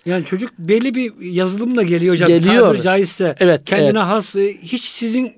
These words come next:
Speaker 1: ummadığınız
Speaker 2: Hiç kimsenin de, evet.
Speaker 1: duyguları var, bir
Speaker 2: Vesairesi
Speaker 1: ruhu
Speaker 2: var.
Speaker 1: var.
Speaker 2: Aynen öyle.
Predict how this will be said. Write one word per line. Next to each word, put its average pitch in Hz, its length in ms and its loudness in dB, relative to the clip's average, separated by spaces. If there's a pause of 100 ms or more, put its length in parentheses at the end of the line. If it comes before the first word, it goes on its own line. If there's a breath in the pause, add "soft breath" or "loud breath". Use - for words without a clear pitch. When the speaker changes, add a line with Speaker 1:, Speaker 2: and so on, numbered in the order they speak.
(280)
Speaker 1:
ummadığınız 254 420 2
Speaker 2:
Hiç 226 60 0
kimsenin 208 340 2
de, 226 60 2
evet. 180 260 4
Speaker 1:
duyguları 220 540 4
var, 208 460 2
bir 180 60 -2
Speaker 2:
Vesairesi 175 600 4
Speaker 1:
ruhu 208 80 6
Speaker 2:
var. 208 120 4
Speaker 1:
var. 202 280 -6
Speaker 2:
Aynen 175 320 2
öyle. 139 400 0